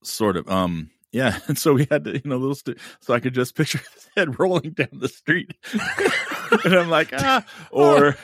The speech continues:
Speaker 2: how old were you at this time? You were, like, what, sixth grade?
Speaker 1: Uh, yeah, it
Speaker 2: Fifth grade?
Speaker 1: was, yeah, whenever I first started going
Speaker 2: Oh.
Speaker 1: to camp, it was, yeah, I was, I was young, and I was
Speaker 2: Wow.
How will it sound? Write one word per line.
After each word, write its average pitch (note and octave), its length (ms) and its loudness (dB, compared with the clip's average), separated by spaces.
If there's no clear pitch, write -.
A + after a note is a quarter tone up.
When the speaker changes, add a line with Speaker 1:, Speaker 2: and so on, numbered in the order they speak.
Speaker 2:
how C#4 240 2
old F4 260 4
were E4+ 140 0
you G4+ 260 4
at F#4 120 -4
this G#4 180 0
time? F4 220 0
You C4+ 100 -2
were, A#3+ 140 2
like, G#3 200 0
what, E3 240 -2
sixth - 320 -8
grade? C#4+ 300 4
Speaker 1:
Uh, - 640 -14
yeah, G#3+ 440 4
it C3+ 120 6
Speaker 2:
Fifth E3 100 2
grade? F#3 220 6
Speaker 1:
was, - 220 2
yeah, G3 320 2
whenever F3+ 320 2
I F3+ 40 2
first F#3 280 0
started F#3 280 -2
going E3 240 2
Speaker 2:
Oh. G2 80 -4
Speaker 1:
to F#2+ 60 -10
camp, E3+ 380 -2
it C#3 120 -6
was, D3 320 -4
yeah, E3+ 320 4
I C#3 40 2
was, F3 180 -4
I D3+ 80 -4
was E3+ 240 -2
young, E3 500 0
and B2+ 80 -10
I B2+ 100 -6
was C3 260 -4
Speaker 2:
Wow. F#2+ 440 -2